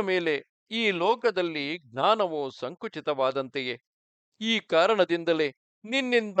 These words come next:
ಜ್ಞಾನೋಪದೇಶವನ್ನು ಪಡೆಯುವುದಕ್ಕಾಗಿ ಅನೇಕರು ಇಲ್ಲಿ ಬಂದು ಕಾದಿರುವರು. ಮುಖ್ಯವಾಗಿ ಈಗ ಜ್ಞಾತಿ ವಧದಿಂದ ಬಹಳ ದುಃಖಿತನಾಗಿ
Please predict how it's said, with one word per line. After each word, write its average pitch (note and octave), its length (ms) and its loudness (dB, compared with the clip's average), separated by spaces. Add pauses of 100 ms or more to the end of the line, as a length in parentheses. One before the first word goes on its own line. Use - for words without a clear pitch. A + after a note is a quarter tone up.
(140)
ಜ್ಞಾನೋಪದೇಶವನ್ನು F3 1200 -2
ಪಡೆಯುವುದಕ್ಕಾಗಿ D3+ 920 -2 (160)
ಅನೇಕರು F3 640 0
ಇಲ್ಲಿ D#3 300 -6
ಬಂದು C3+ 480 -4
ಕಾದಿರುವರು. B2 600 -4 (600)
ಮುಖ್ಯವಾಗಿ F#3+ 760 2 (280)
ಈಗ A#3+ 260 0 (200)
ಜ್ಞಾತಿ F3 580 2
ವಧದಿಂದ F3+ 580 2 (240)
ಬಹಳ F#3 260 2 (180)
ದುಃಖಿತನಾಗಿ D#3+ 720 0